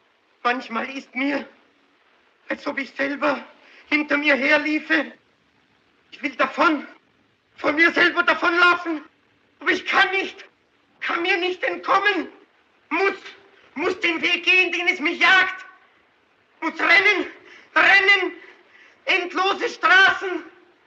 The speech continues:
Ich will weg, ich will weg.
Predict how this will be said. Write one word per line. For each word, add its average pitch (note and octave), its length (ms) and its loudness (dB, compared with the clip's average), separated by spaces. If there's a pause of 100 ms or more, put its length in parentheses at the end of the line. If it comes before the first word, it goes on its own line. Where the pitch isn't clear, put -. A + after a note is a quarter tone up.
(500)
Ich B3+ 160 -10
will F#4+ 180 -4
weg, - 380 -2 (500)
ich D4+ 140 -2
will - 0 -
weg. G4+ 640 0